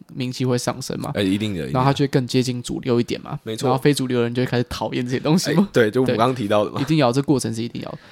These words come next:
Speaker 1: 然后反正他得奖了之后，他们就是，就有一些人就翻到了以前有一个在，<laughs> 在路上就是会问人家说：“你现在耳机在听什么音乐？”的一个节目。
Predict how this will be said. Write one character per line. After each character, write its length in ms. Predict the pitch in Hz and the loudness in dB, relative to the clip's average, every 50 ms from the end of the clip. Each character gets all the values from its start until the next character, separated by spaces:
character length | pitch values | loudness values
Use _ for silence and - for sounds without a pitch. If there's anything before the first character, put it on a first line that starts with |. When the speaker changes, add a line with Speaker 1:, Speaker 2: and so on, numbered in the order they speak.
| - - _ | -20 -20 _
Speaker 1:
然 100 | _ 143 | _ 0
后 60 | 160 160 | 2 4
反 100 | 156 147 | 4 4
正 80 | 156 | 4
他 80 | 165 - | 4 2
得 120 | - 131 | 0 0
奖 180 | 123 131 117 120 | 0 0 -2 -2
了 60 | 123 | -2
之 100 | 123 135 | 0 2
后， 100 | 127 123 | 2 4
他 140 | 123 135 131 | 2 2 0
们 160 | 127 120 120 | -2 -2 -2
就 140 | 123 123 120 | -2 -2 -2
是， 200 | 120 - 123 120 - - | -2 -4 -6 -6 -6 -6
就 160 | - - 135 | -2 0 2
有 80 | 127 120 | 2 2
一 40 | 120 | 2
些 140 | - 135 123 | 2 2 0
人 100 | 117 117 | 0 0
就 140 | 127 127 | -2 -6
翻 260 | 123 - - 120 120 123 | -4 -2 -2 -2 -2 0
到 180 | 123 123 123 | 0 0 0
了 60 | 123 | 0
以 80 | 120 - | -4 -8
前 220 | - - - - - | -6 -6 -6 -6 -6
有 140 | 135 - - | -6 -6 -6
一 60 | - | -8
个 340 | - - - - 50 - 147 - _ _ _ _ _ _ _ _ - - - - - - - - - - - - _ _ | -8 -10 -12 -10 -10 -12 -12 -14 _ _ _ _ _ _ _ _ -20 -20 -20 -20 -20 -20 -20 -20 -20 -20 -20 -20 _ _
在， 120 | - 160 160 - - - - - - | -4 -4 -4 -4 -8 -14 -18 -18 -18
<laughs> 320 | - - - - - - | -18 -16 -14 -14 -16 -8
在 160 | - - 156 | -2 0 2
路 160 | 160 156 147 | 2 2 2
上 240 | 135 - 151 139 131 | 2 2 2 0 0
就 80 | 131 139 | -2 -2
是 180 | 135 135 131 131 - - - - - _ | -2 -2 -4 -4 -6 -14 -20 -20 -14 _
会 80 | - 151 | 2 2
问 120 | 147 135 | 4 4
人 100 | 127 123 | 0 -2
家 140 | 123 127 127 | -2 -2 -2
说 120 | 127 135 123 | -2 -2 -4
：“你 60 | 120 | -4
现 120 | 117 127 | -4 -6
在 60 | - - | -6 -6
耳 80 | - | -10
机 140 | 127 - 135 | -10 -10 -4
在 120 | 131 123 | -4 -4
听 180 | 123 - 123 123 | -4 -4 -8 -8
什 100 | - 120 | -8 -8
么 60 | - | -10
音 140 | - 127 120 | -8 -8 -6
乐？” 120 | 120 123 - | -6 -6 -6
的 120 | - 127 | -6 -6
一 40 | 123 | -6
个 100 | - 131 | -6 -8
节 260 | - - - - - | -8 -8 -8 -6 -4
目。 180 | 135 147 131 | -4 -4 -6